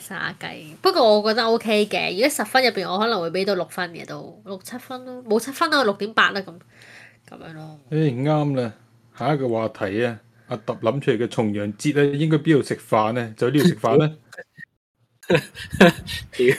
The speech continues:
Speaker 1: 但呢度其實有個，有個，有個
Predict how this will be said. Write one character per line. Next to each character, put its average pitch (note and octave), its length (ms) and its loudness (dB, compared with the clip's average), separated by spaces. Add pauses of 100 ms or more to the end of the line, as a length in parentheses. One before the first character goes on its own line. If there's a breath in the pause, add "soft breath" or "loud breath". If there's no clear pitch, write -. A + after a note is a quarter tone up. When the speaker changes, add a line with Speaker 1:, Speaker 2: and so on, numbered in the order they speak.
Speaker 1:
但 A#3+ 140 4
呢 D4 60 -2 (160)
度 G4+ 60 10
其 C4 140 8
實 A#3+ 140 6
有 A#3+ 100 8
個， B3+ 240 4 (160)
有 A#3 180 2
個， B3 160 2 (300)
有 A3 260 0
個 A3 480 0